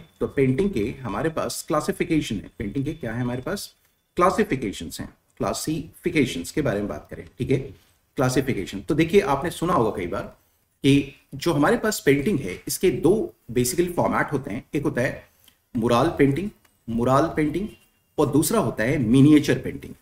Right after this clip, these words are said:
miniature painting, miniature, miniature painting, right, Miniature painting होती है। ये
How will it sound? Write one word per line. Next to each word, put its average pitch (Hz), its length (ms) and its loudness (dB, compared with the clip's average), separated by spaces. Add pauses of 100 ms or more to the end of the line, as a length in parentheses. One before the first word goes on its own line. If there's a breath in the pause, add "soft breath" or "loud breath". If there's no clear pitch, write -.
(220)
miniature 139 580 6 (200)
painting, 98 320 -6 (360)
miniature, 131 640 2 (2000)
miniature 156 440 4
painting, - 340 -6 (160)
right, 151 260 -4 (400)
Miniature 139 540 6
painting 104 300 -2
होती 85 160 -8
है। 117 60 0
ये 147 60 2